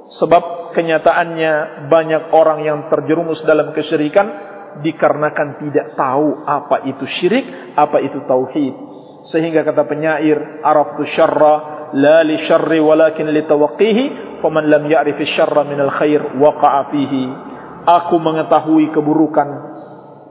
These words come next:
bukan untuk melakukannya, tetapi justru untuk menghindarinya.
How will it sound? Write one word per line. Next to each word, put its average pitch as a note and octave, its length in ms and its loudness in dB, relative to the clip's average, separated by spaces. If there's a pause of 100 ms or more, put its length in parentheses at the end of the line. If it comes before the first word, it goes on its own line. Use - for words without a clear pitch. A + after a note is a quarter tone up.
(140)
bukan F3+ 220 0 (100)
untuk D3+ 120 -4
melakukannya, C#3 580 -2 (420)
tetapi G#3+ 400 4
justru G3+ 240 2
untuk A3 240 2
menghindarinya. A3+ 840 0